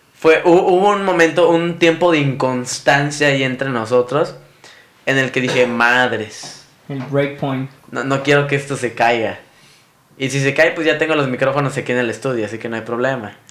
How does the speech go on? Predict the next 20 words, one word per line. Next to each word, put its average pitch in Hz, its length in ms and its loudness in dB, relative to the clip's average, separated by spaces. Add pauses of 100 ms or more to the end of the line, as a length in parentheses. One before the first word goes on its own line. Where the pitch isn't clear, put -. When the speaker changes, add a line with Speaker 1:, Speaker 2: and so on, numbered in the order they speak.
(160)
Speaker 1:
Pero 156 240 6
no 165 180 2
quería 175 280 4
que 180 100 2
se 160 80 4
cayera 143 420 6
el 143 160 0
proyecto, 127 520 0
me 113 80 -4
encantaba 123 720 0
la 117 180 -2
idea 120 380 -2
realmente. 123 720 -4 (460)
Y 135 60 -2
era 131 160 0
como 127 160 -2
de, 120 80 2
"Güey, 131 360 2 (120)
no, 117 240 -6 (420)
no, 113 280 -10